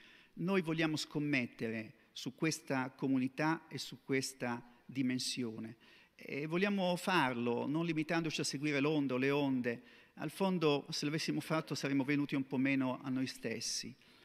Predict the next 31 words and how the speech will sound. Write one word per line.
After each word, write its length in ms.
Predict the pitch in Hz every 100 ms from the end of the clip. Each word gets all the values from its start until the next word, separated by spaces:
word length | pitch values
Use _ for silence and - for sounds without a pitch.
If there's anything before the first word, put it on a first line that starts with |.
| -
Io 160 | 190 208
credo 200 | 208 196
e 40 |
spero 260 | - 208 180
che 80 |
sia 140 | 165 180
un 60 |
fatto 260 | 165 160 175
positivo 480 | 160 147 143 165 139
anche 240 | 143 147
per 160 | 139 131
gli 140 | 127
altri 500 | 127 113 - - 110
candidati. 800 | - 120 120 117 113 110 - 135 - - - -
Allora, 260 | - 170 180
come 200 | 170 156
riassumere 400 | 156 170 156 147
tutto 240 | 151 147
questo? 640 | 170 165 151 - 135 160 -
Ripensare 580 | 165 175 180 160 196 180
e 20 |
rifondare 640 | 165 147 160 151 147 143 135
questo 240 | 139 127
partito, 800 | - 123 - 135 131 135 - _
dare 280 | - 139 139
più 100 | 139
potere 400 | 131 135 139 135
a 40 | 123
chi 280 | - 127
si 140 | 117 127
aderisce. 600 | 123 131 127 - -